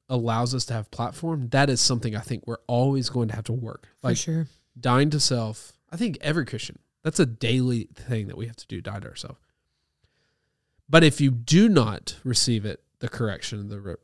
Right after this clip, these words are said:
Speaker 1: uh, the rebuke, then I do think there is a point where you have to, like, some, either be removed and, uh, for a season that you, while you, while God humbles you,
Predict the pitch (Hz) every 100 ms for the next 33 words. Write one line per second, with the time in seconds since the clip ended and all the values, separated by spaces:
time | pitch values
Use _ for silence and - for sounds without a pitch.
0 | - 113 101 104 107 _ _ _ _ _
1 | _ _ _ _ 127 113 104 101 95 -
2 | - _ _ _ _ _ _ _ - 123
3 | 123 135 143 135 113 110 110 107 107 117
4 | 90 110 113 - 95 98 92 _ _ _
5 | _ _ _ _ _ _ _ - - 127
6 | 143 123 107 107 101 101 120 165 180 175
7 | _ _ _ _ _ _ _ _ _ _
8 | _ - 110 104 90 _ _ _ _ _
9 | _ _ - 123 - 127 131 - 120 -
10 | 127 127 139 131 127 120 - 76 120 113
11 | 107 117 123 123 117 - 117 107 113 107
12 | - - 120 139 139 151 170